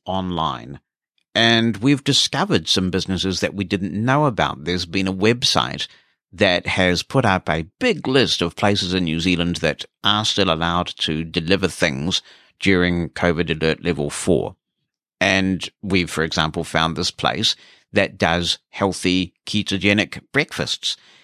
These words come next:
And I typically haven't been a breakfast eater for the last few years 'cause I practice intermittent fasting,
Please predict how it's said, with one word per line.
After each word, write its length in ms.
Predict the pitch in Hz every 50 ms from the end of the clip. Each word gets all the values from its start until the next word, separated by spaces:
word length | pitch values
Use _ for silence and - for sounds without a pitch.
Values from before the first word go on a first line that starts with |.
| _ _ _ _ -
And 220 | 113 117 113 101 -
I 280 | 69 131 151 156 139 - -
typically 400 | - - 127 - - - 104 95
haven't 400 | 92 107 92 101 80 60 82 82
been 320 | 120 135 143 127 98 80 -
a 80 | - 95
breakfast 440 | - - 101 82 - 95 87 - 110
eater 180 | 127 127 120
for 140 | 87 85 90
the 80 | 78 78
last 240 | 69 67 67 - -
few 160 | - 78 73
years 320 | 69 60 57 57 - -
'cause 300 | - 85 80 78 76 - - - _ _ _ -
I 100 | 78 82
practice 440 | - - 90 85 - - 78 78 -
intermittent 540 | 85 85 80 80 82 80 - - 76 73 -
fasting, 520 | - 87 92 104 120 - - - - -